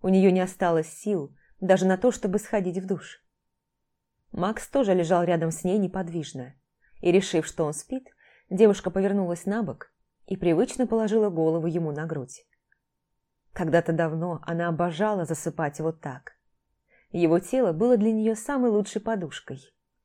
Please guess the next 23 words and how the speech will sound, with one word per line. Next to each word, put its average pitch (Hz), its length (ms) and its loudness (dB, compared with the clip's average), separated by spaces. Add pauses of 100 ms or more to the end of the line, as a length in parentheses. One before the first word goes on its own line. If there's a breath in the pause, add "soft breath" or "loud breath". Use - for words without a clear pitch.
(280)
И 190 80 2
несмотря 208 440 2
на 190 120 0
то, 202 160 0
что - 180 -6
порой 180 380 2
жутко 170 320 0
затекала 160 460 -2
шея, 254 460 -4 (300 loud breath)
Вика 247 300 4
всегда 233 420 0
погружалась 170 600 0
в 160 80 -2
дрему 165 420 -2 (240 soft breath)
только 269 260 2
в 196 40 -2
его 170 360 2
объятиях. 139 760 -8 (800)
А 156 120 -2
теперь 170 380 2
это 208 240 -2
казалось 185 560 2
нереальным, 190 760 2